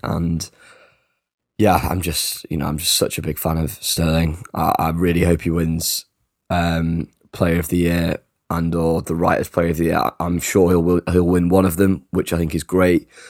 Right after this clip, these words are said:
And I think that really changes the narrative because it's actually, it's a year ago. I think it's almost a year ago today, twenty-third of April last year was when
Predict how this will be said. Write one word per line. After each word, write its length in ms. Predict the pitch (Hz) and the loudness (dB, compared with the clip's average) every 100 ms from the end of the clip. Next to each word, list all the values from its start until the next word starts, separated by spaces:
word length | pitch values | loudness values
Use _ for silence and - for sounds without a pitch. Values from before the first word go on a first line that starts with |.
| - - _ _ - | -20 -20 _ _ -4
And 280 | 90 90 85 | 0 0 0
I 40 | |
think 320 | - 90 78 | 0 -2 -2
that 160 | 85 80 | -2 0
really 180 | 87 87 | 0 -2
changes 380 | - 90 82 - | 0 0 -2 -2
the 40 | |
narrative 480 | 92 90 87 98 90 | 0 0 0 -2 -4
because 240 | 101 - | -4 -4
it's 140 | 85 - | -4 0
actually, 600 | 90 - 90 87 85 - _ - | 0 0 -2 0 0 -2 _ -4
it's 220 | 92 - | -2 0
a 40 | 95 | -2
year 380 | 101 107 104 | 0 2 2
ago. 460 | 92 92 90 87 85 _ _ _ _ _ _ | 0 0 -2 -2 -4 _ _ _ _ _ _
I 20 | |
think 100 | 110 | -6
it's 100 | 101 | 0
almost 300 | 120 113 101 | 2 2 0
a 60 | 101 | 0
year 300 | 95 107 107 | 2 4 2
ago 200 | 98 98 | 2 0
today, 360 | 95 95 95 85 | 0 -2 0 -2
twenty-third 560 | - 104 101 - 98 | 0 0 0 0 0
of 80 | 92 | 2
April 320 | 90 85 82 | 0 -2 -4
last 260 | 82 87 - | -2 -4 -4
year 180 | 82 80 | -2 -2
was 220 | 82 80 | -4 -4
when 420 | 87 82 82 78 | -2 0 0 -2